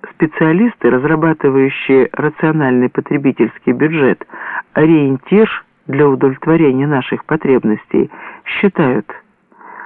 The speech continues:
до времени, когда будут удовлетворены наши рациональные потребности, не так далеко. Вот ряд рациональных норм потребления. Изделий верхнего трикотажа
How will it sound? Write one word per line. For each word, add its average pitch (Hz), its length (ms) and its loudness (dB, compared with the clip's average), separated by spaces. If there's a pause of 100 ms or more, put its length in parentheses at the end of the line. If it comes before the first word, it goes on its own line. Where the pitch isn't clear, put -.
(280)
до 156 220 2
времени, 156 640 2 (140)
когда 156 360 0
будут 156 340 0 (100)
удовлетворены 156 840 2
наши 135 580 0 (540)
рациональные 143 1040 0
потребности, 131 880 0 (400)
не 294 140 2
так 139 280 -2
далеко. 131 560 -2 (840)
Вот 277 280 2
ряд 196 280 2 (140)
рациональных 139 880 0
норм 190 280 2
потребления. 135 840 -2 (760)
Изделий 214 600 4
верхнего 139 640 0
трикотажа 160 840 -2